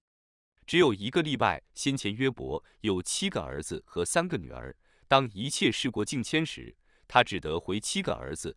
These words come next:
和三个女儿，是相同数目，而不是双倍。作者是否静静地提示那个永恒的观点？按照永恒的观点，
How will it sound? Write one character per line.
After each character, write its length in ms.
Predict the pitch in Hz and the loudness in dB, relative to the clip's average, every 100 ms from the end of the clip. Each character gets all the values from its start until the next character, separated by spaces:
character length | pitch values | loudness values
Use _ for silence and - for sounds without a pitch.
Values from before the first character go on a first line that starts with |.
| _ | _
和 200 | - 90 | -4 -2
三 240 | - 180 | 2 0
个 100 | 180 | 0
女 140 | 101 64 | -4 -6
儿， 300 | 64 65 - _ - | -12 -12 -14 _ -6
是 180 | 107 | -2
相 320 | 92 - 170 175 | 0 2 2 2
同 220 | - 82 | -6 -8
数 160 | - | -6
目， 220 | 82 58 - _ - | -6 -8 -20 _ -6
而 200 | 85 92 | -4 -4
不 180 | - 76 | -6 -8
是 120 | 80 | -6
双 240 | - 92 120 | -2 -2 -2
倍。 160 | 71 _ _ _ _ _ _ _ - | -8 _ _ _ _ _ _ _ 2
作 160 | 190 | 6
者 240 | 151 110 107 | 6 6 4
是 180 | - 147 | 2 0
否 180 | 80 | 0
静 240 | 78 180 151 | -2 -2 -2
静 220 | 131 104 | -2 -4
地 180 | 65 58 - | -6 -8 -14
提 240 | - 107 | -2 0
示 160 | 123 135 | 2 0
那 120 | 120 | 0
个 140 | 87 76 | -2 -6
永 240 | 80 67 | -6 -8
恒 200 | 69 80 | -8 -4
的 100 | 92 | -2
观 240 | - 147 156 | 2 0 0
点？ 260 | 62 - _ _ _ _ _ _ _ - | -6 -12 _ _ _ _ _ _ _ 4
按 140 | 139 | 4
照 180 | 131 110 | 8 4
永 200 | 104 87 | 4 -4
恒 160 | - 104 | -2 -2
的 80 | |
观 220 | 113 127 123 | 2 2 0
点， 260 | 73 55 | -8 -12